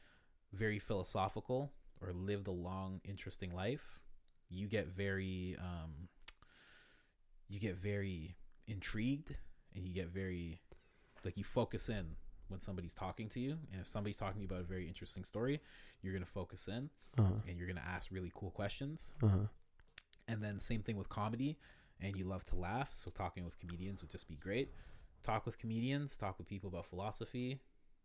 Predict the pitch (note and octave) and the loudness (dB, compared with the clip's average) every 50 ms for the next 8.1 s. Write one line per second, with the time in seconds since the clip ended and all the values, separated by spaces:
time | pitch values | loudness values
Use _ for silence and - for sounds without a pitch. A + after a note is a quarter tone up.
0 | - - F#2 - - E2+ F#2 G2 F#2+ G#2+ G#2+ A2+ A#2+ B2+ B2 F#2 E2+ F2 E2 E2 | -6 -6 -6 -4 -2 -2 -2 -2 0 0 2 2 2 2 0 -2 -4 -4 -6 -6
1 | - - - D#2+ - - G2 F2+ F#2 G2+ G#2 A2 A#2+ C3 C#3 C3+ - - - - | -6 -6 -6 -6 -4 -2 -2 0 0 0 0 0 0 0 -2 -4 -8 -20 -20 -20
2 | - - - - E2+ E2 E2+ - - F#2+ - F#2 - F#2+ F2 D#2 F2 E2 D#2+ F#2 | -18 -16 -12 -10 -8 -8 -8 -6 -8 -6 -6 -6 -6 -6 -6 -4 -4 -4 -2 2
3 | G#2+ B2 C3+ - - - - - - - - - - - - - - F#2+ F#2+ F2 | 2 2 2 0 -4 -16 -16 -18 -18 -16 -10 -6 -4 -4 -4 -4 -2 0 0 0
4 | E2 E2+ - - - F#2 F2 E2 E2+ D#2+ F2+ D#2 C2 B1 - - - - - - | 0 0 -2 -2 -2 -2 -2 -2 -4 -6 -6 -6 -6 -8 -10 -12 -14 -14 -16 -14
5 | - - - - - - - - - - - - - - - - - - - - | -12 -12 -10 -10 -10 -8 -8 -8 -10 -10 -12 -10 -10 -10 -10 -10 -12 -12 -12 -12
6 | - - - - - - - - - - - - - - - - - - - F2+ | -10 -10 -10 -10 -8 -8 -8 -8 -10 -10 -10 -10 -10 -10 -12 -12 -10 -8 -8 -8
7 | F2 - - F2 E2+ D#2+ D2 D2 - - - - - - - F#2+ F2 - - - | -6 -6 -6 -6 -6 -4 -6 -6 -8 -8 -10 -12 -12 -10 -8 -8 -6 -6 -6 -8
8 | D#2 | -8